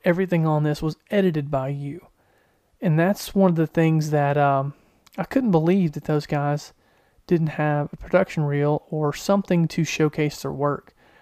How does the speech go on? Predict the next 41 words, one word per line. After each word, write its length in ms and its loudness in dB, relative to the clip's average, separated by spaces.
They're 160 0
looking 360 2
to 40 -2
get 240 -2
work, 340 2
but 120 -6
they 80 0
have 180 0
nothing 460 0
to 100 -2
show 600 -2
someone 800 0
what 240 0
they're 140 -2
capable 600 -2
of 160 -8
doing. 320 2
And, 380 0
um, 400 0
it, 220 0
a 20 -14
couple 300 0
of 120 6
them 120 2
said 280 0
that 100 -8
they 100 2
were 120 0
gonna 160 0
get 200 -4
back 180 0
to 160 0
me 140 2
with 160 4
a 60 2
reel, 360 2
and 160 -4
I've 220 -4
never 260 0
gotten 300 2
it. 200 -2